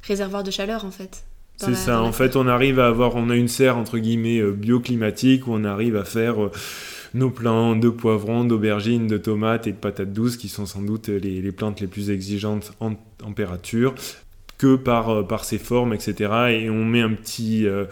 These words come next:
Speaker 2: plus en intrant de, d'énergie, c'est, euh, de la matière organique qu'on met en tas juste à côté de la serre, qu'on fait fermenter et où on fait passer l'eau du bassin de notre serre dans cette meule, euh,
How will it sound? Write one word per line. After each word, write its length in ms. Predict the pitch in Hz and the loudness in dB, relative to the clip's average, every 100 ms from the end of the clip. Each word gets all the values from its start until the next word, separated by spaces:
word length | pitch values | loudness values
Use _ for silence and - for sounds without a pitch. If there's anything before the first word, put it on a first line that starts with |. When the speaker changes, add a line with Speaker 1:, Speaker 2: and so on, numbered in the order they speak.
| - | -2
Speaker 2:
plus 560 | 131 139 131 - - | 2 2 2 -4 -2
en 800 | 117 110 107 104 101 101 98 95 95 95 95 101 | -2 0 0 0 0 0 -2 -4 -4 -6 -4 0
intrant 500 | 113 113 - 120 117 | 0 0 -2 -2 0
de, 380 | 113 107 101 95 | 0 0 2 2
d'énergie, 680 | 101 110 107 101 101 120 135 | 2 0 0 -2 0 0 0
c'est, 340 | 127 - 113 | -2 -2 2
euh, 160 | 107 98 95 - - | 2 2 -4 -14 -6
de 140 | 110 | 2
la 120 | 120 113 | 4 4
matière 380 | 104 - 117 | 0 2 2
organique 480 | 107 110 104 113 120 | 2 2 2 0 -2
qu'on 160 | - 110 | -2 -2
met 100 | 107 | 0
en 160 | 104 | -2
tas 360 | 101 110 113 113 - - - - - _ 101 | -2 0 0 0 -6 -18 -20 -20 -20 _ -8
juste 260 | 117 120 | -6 -2
à 60 | 120 | 0
côté 280 | 120 107 113 | 0 2 2
de 80 | |
la 180 | 101 98 | 2 -2
serre, 440 | 92 113 113 127 - - - - - - | -2 2 4 4 0 -12 -20 -20 -20 -4
qu'on 160 | 123 | -2
fait 140 | 120 117 | -2 -2
fermenter 760 | 123 104 101 95 113 123 120 | -2 -2 -2 0 4 4 4
et 60 | 110 | 2
où 100 | 107 | 2
on 100 | 107 | 0
fait 220 | - 113 | 0 -2
passer 520 | 107 113 107 - 117 | 0 -2 -2 2 2
l'eau 280 | 107 117 117 | 4 4 4
du 160 | 110 113 | 2 2
bassin 640 | 110 107 - 113 107 104 101 | 2 0 -2 -2 -2 -4 -8
de 240 | 101 107 | -4 0
notre 240 | 110 104 92 | 0 0 -4
serre 360 | - 113 113 | 0 0 0
dans 400 | 104 101 104 120 | -4 -6 0 0
cette 320 | 120 113 101 110 | 0 -4 -4 -2
meule, 340 | 107 107 101 | 2 2 2
euh, 220 | 98 95 | -2 -4